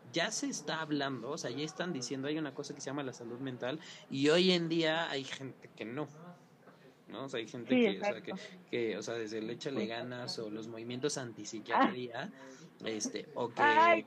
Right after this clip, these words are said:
Speaker 2: qué horror! ¿Qué es esto?
Speaker 1: Sí,
Speaker 2: ¿De qué
Speaker 1: no,
Speaker 2: me
Speaker 1: sí hay, no,
Speaker 2: hablas?
Speaker 1: sí, no, sí hay, y aquí en México hay, aquí en México hay, hace como dos
Speaker 2: ¿Qué?
Speaker 1: años,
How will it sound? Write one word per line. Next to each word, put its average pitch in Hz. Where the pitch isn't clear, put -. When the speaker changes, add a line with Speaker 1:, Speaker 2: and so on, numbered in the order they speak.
Speaker 2:
qué 330
horror! 320
¿Qué 339
es -
esto? -
Speaker 1:
Sí, 349
Speaker 2:
¿De 370
qué 180
Speaker 1:
no, 240
Speaker 2:
me -
Speaker 1:
sí -
hay, 208
no, 170
Speaker 2:
hablas? -
Speaker 1:
sí, -
no, 170
sí 196
hay, 202
y 135
aquí 139
en 170
México 190
hay, 170
aquí 135
en 165
México 170
hay, 180
hace 190
como 156
dos 339
Speaker 2:
¿Qué? -
Speaker 1:
años, 392